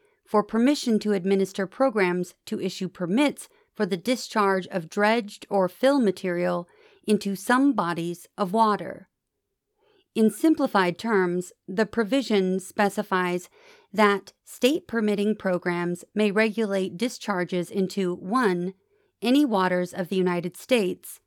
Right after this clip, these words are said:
two, except for traditional navigable waters, three, including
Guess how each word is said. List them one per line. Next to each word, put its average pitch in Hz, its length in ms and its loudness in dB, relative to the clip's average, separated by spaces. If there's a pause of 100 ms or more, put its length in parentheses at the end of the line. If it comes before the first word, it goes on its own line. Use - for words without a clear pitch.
(600)
two, 180 480 0 (260)
except 214 500 -2
for 190 280 4
traditional 202 960 -2
navigable 196 720 2
waters, 165 560 -4 (580)
three, 208 540 -2 (260)
including 208 800 2